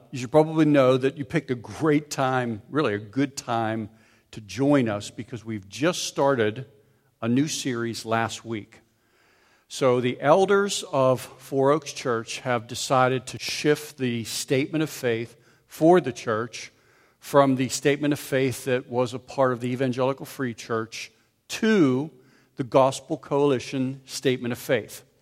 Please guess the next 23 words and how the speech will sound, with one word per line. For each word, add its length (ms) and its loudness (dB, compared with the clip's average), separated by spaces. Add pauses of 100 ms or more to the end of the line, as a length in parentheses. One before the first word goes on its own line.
(460)
And 120 -6
so 280 6
what 200 2
we 100 2
decided 540 2
to 100 -8
do 240 0
was 140 -6
to 100 -20
take 300 -2
the 60 -8
summer 640 2 (280)
to 80 -8
study 720 2 (160)
each 380 -6
of 120 -12
the 240 -4
articles 840 -4
in 140 -10
the 60 -12
Statement 540 -8 (200)
of 80 -14
Faith. 400 -6